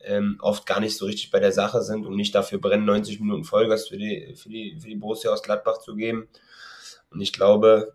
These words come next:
ähm, da sind einige Mannschaften einen Schritt weiter. Äh, die wissen, dass sie da nicht nur über die fußballerische Qualität, die, die Gladbach auch definitiv hat, darüber brauchen wir nicht diskutieren,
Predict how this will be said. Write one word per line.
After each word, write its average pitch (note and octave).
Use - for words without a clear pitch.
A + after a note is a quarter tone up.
ähm, G2+
da G2
sind G#2
einige G#2+
Mannschaften G#2
einen G2+
Schritt -
weiter. G2
Äh, G2+
die F2+
wissen, G2
dass F#2+
sie F#2+
da -
nicht -
nur A2
über G#2
die G2
fußballerische G#2
Qualität, G2+
die, G2
die F#2+
Gladbach G#2
auch G2
definitiv G2+
hat, G#2
darüber F#2+
brauchen F#2+
wir G2+
nicht G2
diskutieren, G2+